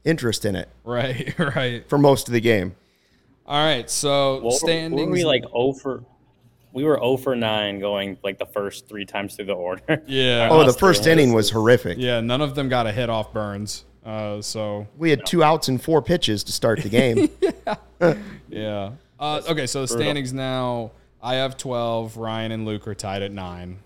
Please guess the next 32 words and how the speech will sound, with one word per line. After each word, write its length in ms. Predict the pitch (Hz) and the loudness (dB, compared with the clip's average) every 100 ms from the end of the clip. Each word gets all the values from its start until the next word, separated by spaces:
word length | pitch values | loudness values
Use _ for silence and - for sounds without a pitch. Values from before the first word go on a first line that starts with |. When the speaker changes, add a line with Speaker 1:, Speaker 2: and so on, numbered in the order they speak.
| - | -6
Speaker 1:
Well, 200 | 113 127 | -2 2
here 140 | 117 | 4
we're 80 | 143 | 2
back 360 | 120 120 139 - | 2 2 2 2
in 140 | 170 | 2
it. 160 | 143 - - _ - - _ | 2 0 -8 _ -20 -20 _
Back 320 | - 110 143 147 | -4 0 2 2
Speaker 2:
Don't 160 | 165 | 4
Speaker 1:
in 40 | 165 | 4
it. 100 | 143 | 2
Speaker 2:
reel 220 | 151 151 | 0 -2
'em 80 | 156 | -4
back 300 | 156 151 156 | -4 -4 -4
in. 560 | 156 139 127 127 127 147 | -4 -4 -4 -6 -8 -14
<laughs> 180 | - 196 - _ - | -16 -14 -16 _ -10
Speaker 3:
A 20 | 120 | -2
lot 240 | 139 156 156 | 0 2 4
of, 120 | 160 | 2
Speaker 1:
Back 80 | - | 2
Speaker 3:
a 20 | |
Speaker 1:
in 20 | - | 4
Speaker 3:
lot 100 | 127 | 6
Speaker 1:
it. 100 | 131 | 6
Speaker 3:
of, 140 | 110 117 | 4 -2
a 40 | |
lot 160 | 123 160 | 0 0
of 60 | |
season 400 | - 170 165 143 | -2 -6 -2 0
left 300 | 110 101 - | 0 -4 -4
in 100 | 95 | -10
this 220 | 95 90 | -10 -12
one. 180 | 92 - | -16 -20